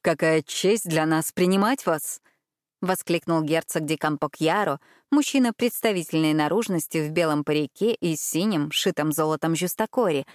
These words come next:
из-под которого выглядывало пышное жабо из валансьенского кружева. «Вас столько лет нигде не было видно, я уж было подумал, что вы перебрались в новый свет». Как видите, я здесь, ваша светлость, и признаюсь вам по секрету, что за все эти годы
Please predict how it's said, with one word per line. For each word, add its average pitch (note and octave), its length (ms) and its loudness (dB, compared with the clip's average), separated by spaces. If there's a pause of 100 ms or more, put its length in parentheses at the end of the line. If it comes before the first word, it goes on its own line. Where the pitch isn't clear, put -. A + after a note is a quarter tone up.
(160)
из-под - 280 -4
которого E3 520 0
выглядывало F#3 680 0
пышное D#3+ 440 0
жабо D3+ 360 0
из F#3 120 0
валансьенского D#3 800 0
кружева. D#3 540 -2 (760)
«Вас D#3+ 360 0
столько D#3 440 0
лет D3+ 280 0
нигде D#3+ 320 2
не D#3 140 2
было D#3 220 2
видно, D#3+ 440 0 (380)
я A#3 260 2
уж D4+ 120 -4
было A#3 240 2
подумал, G3 480 2
что - 240 -2
вы E3 100 2
перебрались E3+ 680 2
в F#3 80 2
новый F3+ 280 4
свет». - 580 -2 (840)
Как E3+ 200 0
видите, D#3+ 420 0
я E3+ 140 2
здесь, D#3+ 360 0
ваша E3+ 220 -2
светлость, D#3 600 -4 (260)
и C#4+ 220 2
признаюсь A3 520 0
вам F#3+ 160 2
по F3+ 100 0
секрету, F3 540 0
что - 280 0
за D#3 180 2
все E3 320 0
эти D#3 160 -2
годы F3+ 440 0